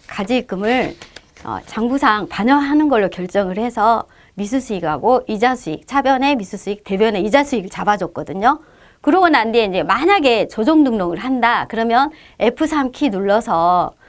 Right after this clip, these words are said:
조정 등록을 해서 그 사용하는 사람한테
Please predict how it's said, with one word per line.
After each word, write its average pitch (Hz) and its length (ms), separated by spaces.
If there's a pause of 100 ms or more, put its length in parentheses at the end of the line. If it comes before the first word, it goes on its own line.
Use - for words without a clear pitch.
(160)
조정 294 360
등록을 226 420
해서 226 400 (280)
그 196 220
사용하는 349 480
사람한테 185 920